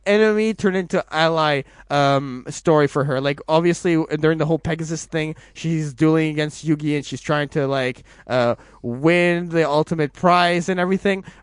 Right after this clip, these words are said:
But then, uh, as she loses, she learns a lot more about herself. And, uh, eventually she becomes an ally, and we see during the, the whole Kaiba tournament, uh, arc where she is on their side and she's trying to win, uh, cards, uh,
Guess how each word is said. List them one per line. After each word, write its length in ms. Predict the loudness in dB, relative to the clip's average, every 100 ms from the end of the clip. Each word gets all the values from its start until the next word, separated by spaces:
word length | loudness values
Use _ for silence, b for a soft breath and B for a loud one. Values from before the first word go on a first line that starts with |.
| -2
But 180 | 0
then, 360 | 4 4 4 0 -2
uh, 320 | 2 2 2
as 140 | 0 -2
she 220 | -2 -2
loses, 400 | 4 4 4 0
she 100 | 0
learns 240 | 0 0
a 60 | 2
lot 180 | 0 0
more 160 | 2
about 360 | 2 2 0 2
herself. 640 | 0 0 0 0 0 -4 b b b _
And, 320 | 0 0 -2 -4
uh, 260 | -2 -2 -2
eventually 680 | -4 0 0 0 0 2 0
she 180 | -2 -6
becomes 380 | -6 -2 0 -2
an 80 | -4
ally, 320 | -2 0 0
and 120 | 0
we 60 | -2
see 140 | 0
during 240 | 0 0
the, 120 | -2 -4 -4
the 100 | -2
whole 160 | -2
Kaiba 340 | -2 -4 -4 -4
tournament, 580 | -6 -4 -4 -6 -8 -8
uh, 320 | -4 -2 -4
arc 280 | -2 -2 -4 b b
where 260 | -2 -2 -2
she 380 | -4 -6 -4 -6
is 300 | -2 -2 -2
on 220 | -2 -2
their 140 | -2
side 340 | -4 -4 -4 -4
and 160 | -8
she's 220 | -6 -8 -6
trying 280 | -4 -4 -4
to 120 | -2
win, 380 | -2 -2 -4 -6
uh, 100 | -8
cards, 500 | -4 -2 0 -2 -2
uh, 140 | -4